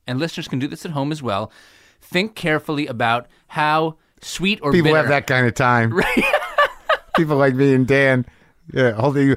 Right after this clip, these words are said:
Speaker 2: you want us to give you a
Speaker 1: Right, yeah,
Speaker 2: second?
Speaker 1: 'cause this podcast is really for people who are short on time. Come on
Speaker 2: <laughs>
Speaker 1: now, Mark.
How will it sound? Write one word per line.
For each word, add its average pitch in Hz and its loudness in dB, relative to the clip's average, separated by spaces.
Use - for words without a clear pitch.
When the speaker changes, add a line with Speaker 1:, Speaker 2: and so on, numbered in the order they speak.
Speaker 2:
you 131 0
want 160 4
us 147 0
to 156 -2
give 156 2
you 175 6
a 175 4
Speaker 1:
Right, 180 2
yeah, 180 2
Speaker 2:
second? 208 -2
Speaker 1:
'cause 240 2
this 262 2
podcast 220 0
is 160 -2
really 180 4
for 175 -6
people 160 2
who 151 4
are 143 2
short 147 2
on 123 0
time. 117 0
Come 160 2
on 139 2
Speaker 2:
<laughs> - -
Speaker 1:
now, 110 0
Mark. 87 -8